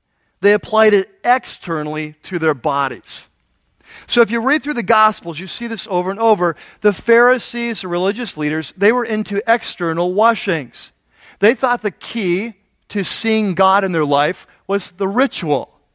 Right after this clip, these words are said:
Wash your hands before meals. Wash your pots in a certain way.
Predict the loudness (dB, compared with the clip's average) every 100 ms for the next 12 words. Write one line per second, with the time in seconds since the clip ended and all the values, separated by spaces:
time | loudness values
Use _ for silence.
0 | _ _ -2 2 2 0 -8 -8 -6 -2
1 | 0 -2 -4 -10 -10 -2 0 0 -4 -2
2 | 0 -2 -4 -12 _ -4 2 2 0 -12
3 | -14 -8 -2 -2 -4 -12 -14 -12 -8 -6
4 | -6 -8 -4 2 2 0